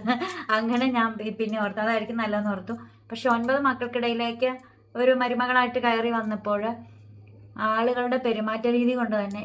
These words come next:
ഇതാണ് നല്ലതെന്ന് തന്നെ എനിക്ക് ഇപ്പം തോന്നുന്നുണ്ട്. അപ്പം, ആ, എന്താണേലും മനുഷ്യരുടെ ന-, മനുഷ്യർക്ക് മനുഷ്യരോടുള്ള പെരുമാറ്റം കൊണ്ടാ, ആ, ഓരോന്ന് തോന്നാല്ലേ. ഇപ്പം എന്താണെങ്കിലും സന്തോഷം വരുന്നതും സങ്കടം വരുന്നതും എന്താണല്ലേ, ഇവിടെ നമ്മൾ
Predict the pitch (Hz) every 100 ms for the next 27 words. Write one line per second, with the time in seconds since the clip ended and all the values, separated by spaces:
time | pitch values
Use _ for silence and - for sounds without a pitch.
0 | - 214 214 233 226 196 202 220 214 196
1 | 214 233 208 196 214 247 - 202 196 190
2 | 202 196 190 190 - - - - - 226
3 | 196 208 196 - - - - 208 202 196
4 | 208 208 202 202 208 220 254 240 262 226
5 | 214 214 220 - 240 233 247 214 - 233
6 | 240 247 233 226 208 208 214 226 226 226
7 | 196 - - _ _ _ - 190 190 190
8 | 185 - 202 202 202 202 185 180 180 175
9 | 165 - _ 214 214 214 208 202 196 214
10 | 220 - 214 196 220 220 254 240 226 240
11 | - 277 247 247 240 196 180 175 165 -
12 | 240 247 208 175 196 277 427 349 208